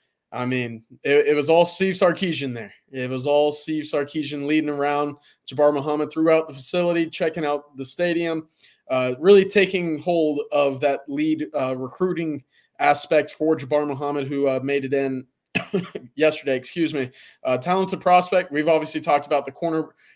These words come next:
and the safety and the, really the entire secondary room and the revamping it's taken after six players entered the portal, uh, following,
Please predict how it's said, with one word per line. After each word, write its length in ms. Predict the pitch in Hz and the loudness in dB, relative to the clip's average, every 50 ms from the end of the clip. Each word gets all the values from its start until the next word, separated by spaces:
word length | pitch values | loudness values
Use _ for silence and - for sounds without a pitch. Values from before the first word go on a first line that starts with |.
| _ _ | _ _
and 120 | 139 143 | -6 -6
the 80 | 135 131 | -6 -4
safety 540 | - - 175 170 165 170 175 165 165 165 156 | -2 -2 -2 -2 -2 -4 -8 -8 -6 -6 -4
and 100 | 139 131 | -4 -4
the, 160 | 127 127 127 - _ _ _ _ _ _ | -4 -4 -6 -8 _ _ _ _ _ _
really 260 | 170 190 208 196 160 | 6 8 8 8 8
the 120 | 139 147 147 | 4 0 0
entire 320 | 139 135 165 175 160 143 | -2 0 2 2 2 2
secondary 540 | - - 180 170 170 151 147 143 139 139 143 | 0 -2 -4 -4 0 0 2 2 2 2 0
room 400 | 135 151 156 156 151 139 127 127 _ _ _ _ _ _ _ _ _ _ _ _ _ | 0 -2 -2 -2 -2 -4 -6 -8 _ _ _ _ _ _ _ _ _ _ _ _ _
and 120 | 139 135 139 | -6 -4 -4
the 80 | 143 | 0
revamping 640 | 135 156 180 180 - - 165 165 165 156 165 151 143 | 0 0 0 0 0 0 0 0 0 -2 -4 -4 -4
it's 180 | 147 143 147 - | -4 -6 -4 0
taken 300 | 165 156 147 151 156 139 | 0 0 0 0 -2 -4
after 240 | 135 131 - 139 | -4 -4 -6 -8
six 260 | 135 - 160 156 156 - | -6 -4 -4 -4 -4 -6
players 440 | - - 151 143 143 143 135 139 - | -4 -2 0 2 2 0 0 -2 -6
entered 220 | 156 151 147 143 135 | -6 -4 -4 -4 -6
the 80 | 135 | -8
portal, 400 | 127 - 151 151 139 143 139 139 - _ _ _ _ _ _ - | -8 -4 -4 -2 0 0 -2 -2 -4 _ _ _ _ _ _ 0
uh, 140 | 127 127 120 | 0 0 0
following, 640 | - - 160 156 147 147 147 143 139 135 127 127 | 0 0 0 2 2 2 0 0 -2 -4 -6 -10